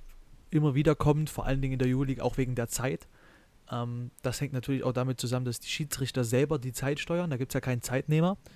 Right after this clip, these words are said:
Ähm, die Schiedsrichter machen das ja selber. Die haben einen Knopf quasi in der Hosentasche, in dem die die Zeit, ähm, losdrücken. Und, ähm, ja, ich find's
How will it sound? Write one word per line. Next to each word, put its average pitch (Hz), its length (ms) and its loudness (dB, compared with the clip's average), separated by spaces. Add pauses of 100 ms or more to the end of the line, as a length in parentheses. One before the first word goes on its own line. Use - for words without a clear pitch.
(600)
Ähm, 123 520 0
die 127 60 -2
Schiedsrichter 131 360 -2
machen 127 240 2
das 120 160 2
ja 123 80 4
selber. 131 320 4
Die 127 100 4
haben 120 260 -2
einen 120 200 -4
Knopf - 340 -2
quasi 120 320 -4
in 120 80 -4
der 120 140 -2
Hosentasche, 131 500 -4
in 117 100 -4
dem 120 120 -4
die 117 80 -8
die 113 140 -10
Zeit, 123 320 -6 (560)
ähm, 123 240 -4
losdrücken. 143 480 -2 (320)
Und, 127 300 2
ähm, 127 420 4 (800)
ja, 123 260 2 (480)
ich 165 160 0
find's - 420 2